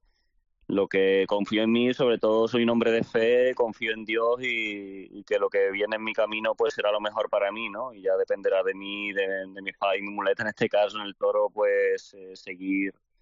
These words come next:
labrándome ese camino, ¿no? Em, no tengo, no tengo miedo porque, eh, no tengo por qué tenerlo. Eh, estoy donde quiero estar y, y sé lo que estoy dispuesto a dar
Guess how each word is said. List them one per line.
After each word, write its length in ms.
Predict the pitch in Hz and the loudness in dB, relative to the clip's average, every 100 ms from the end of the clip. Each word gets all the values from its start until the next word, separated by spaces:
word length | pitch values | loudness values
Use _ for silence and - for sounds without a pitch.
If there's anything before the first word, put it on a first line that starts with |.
| - | -4
labrándome 1080 | 104 104 104 104 101 101 101 101 98 98 95 _ - | 0 2 4 2 2 2 0 0 0 -2 -6 _ -4
ese 280 | 101 - 98 | -4 -2 -2
camino, 420 | 98 113 131 92 | 0 2 2 0
¿no? 160 | 107 - _ _ - - - - _ _ _ | -4 -8 _ _ -20 -20 -20 -20 _ _ _
Em, 1000 | 107 104 101 101 98 98 98 95 95 95 - - - - | 0 4 4 2 2 2 2 2 0 -2 -6 -20 -14 -4
no 100 | 107 | -2
tengo, 680 | 110 127 127 123 117 113 110 | 2 2 4 4 4 4 2
no 120 | 107 | -2
tengo 260 | 117 120 127 | 0 0 2
miedo 340 | 123 123 131 | 2 2 2
porque, 1040 | 127 135 135 131 127 123 113 110 107 104 98 101 _ - | 0 0 2 2 4 2 2 2 0 -4 -6 -12 _ -6
eh, 440 | 98 95 95 95 95 | -2 0 2 0 0
no 120 | 104 | 0
tengo 200 | 113 107 | 0 0
por 160 | 104 | 0
qué 80 | 98 | -2
tenerlo. 720 | 92 107 156 107 92 87 87 - - | -2 0 2 2 0 -2 -4 -8 -16
Eh, 320 | 50 50 50 50 50 | -14 -12 -12 -8 -8
estoy 300 | - 95 95 | -2 0 2
donde 220 | 101 101 | 2 0
quiero 180 | 101 107 | 2 0
estar 440 | - 104 120 143 | 0 -2 0 0
y, 560 | 147 110 101 95 92 101 | 0 0 0 -2 -2 -4
y 40 | |
sé 220 | - 98 | -2 0
lo 100 | 101 | 0
que 80 | 101 | 0
estoy 180 | 101 107 | -2 -2
dispuesto 380 | 104 107 101 104 | -2 -2 -2 -2
a 40 | |
dar 320 | 98 110 151 | 0 0 -2